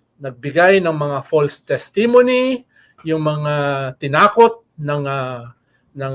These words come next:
Secretary of Justice, ng Presidente, demonize ng Presidente, winanghila-, winalanghiya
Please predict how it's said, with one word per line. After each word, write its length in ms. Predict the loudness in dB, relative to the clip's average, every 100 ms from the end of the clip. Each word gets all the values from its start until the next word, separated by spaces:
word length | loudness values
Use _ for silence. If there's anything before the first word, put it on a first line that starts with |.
| -8
Secretary 540 | -6 -4 0 2 2
of 120 | 2 4
Justice, 800 | 4 4 0 -2 0 -2 -8
ng 160 | -12 -10
Presidente, 880 | -10 -10 0 0 2 2 2 2 -2 _ _ _ -20 _
demonize 1160 | 0 2 6 6 8 6 6 4 2 -4 -12 -6
ng 200 | -6 -4
Presidente, 760 | -6 -4 0 0 0 0 2
winanghila-, 640 | 2 0 2 4 4 4 4
winalanghiya 800 | 2 4 2 2 4 6 6